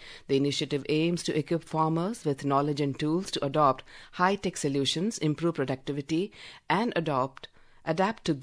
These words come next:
global agricultural challenges. Russian President Vladimir Putin has signed a decree approving Russia's updated nuclear doctrine.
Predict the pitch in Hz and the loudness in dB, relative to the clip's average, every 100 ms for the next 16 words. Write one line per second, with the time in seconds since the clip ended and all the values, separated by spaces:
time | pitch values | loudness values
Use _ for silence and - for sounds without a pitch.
0 | 160 185 190 151 139 135 127 - 143 135 | 4 4 4 2 2 -2 -2 0 0 2
1 | 135 135 190 170 135 127 107 - - - | 0 2 2 2 2 0 -2 -4 -8 -14
2 | - - _ _ - _ - - - - | -20 -20 _ _ -20 _ -20 -20 -20 -20
3 | - - - - 233 277 330 330 240 190 | -20 -20 -10 4 4 6 2 4 4 4
4 | 170 156 165 170 156 - 165 165 151 143 | 4 4 4 2 0 2 0 2 0 0
5 | - 165 165 147 160 160 165 151 156 - | 0 0 0 0 0 -2 -2 0 -2 0
6 | 185 185 180 131 147 - 170 160 - 139 | 2 4 2 2 0 0 0 0 -2 -2
7 | 135 165 180 147 120 143 170 - 139 147 | 2 2 2 0 0 0 0 0 -2 0
8 | 143 - 120 107 | -2 -6 -6 -8